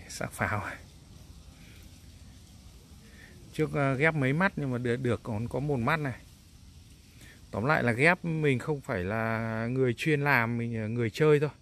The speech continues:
Nhưng mà cũng ghép chơi chơi cho nó vui. Đỡ phải đi mua. Thế nhưng mà cũng, ờ, phát xịt phát được. Mắt thì được mà mắt thì xịt hỏng. Thế nên cũng ăn may rất là nhiều.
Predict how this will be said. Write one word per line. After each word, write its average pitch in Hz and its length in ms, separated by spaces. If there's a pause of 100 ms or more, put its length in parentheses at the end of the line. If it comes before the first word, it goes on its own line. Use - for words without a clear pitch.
(720)
Nhưng 131 460
mà 127 80
cũng - 220
ghép 180 240
chơi 160 180
chơi 160 260
cho 156 100
nó 147 100
vui. 165 320 (920)
Đỡ - 200
phải 135 120
đi 127 120
mua. 160 320 (720)
Thế 135 140
nhưng 151 240
mà 131 140
cũng, 180 340
ờ, 151 680
phát 214 220
xịt 147 220
phát - 240
được. 160 300 (2500)
Mắt 170 200
thì 131 100
được 120 220
mà 120 100
mắt 147 240
thì 113 220
xịt - 240 (280)
hỏng. - 240 (1200)
Thế - 120
nên 143 160
cũng 123 140
ăn 131 180
may 131 300
rất 147 140
là 160 100
nhiều. 110 340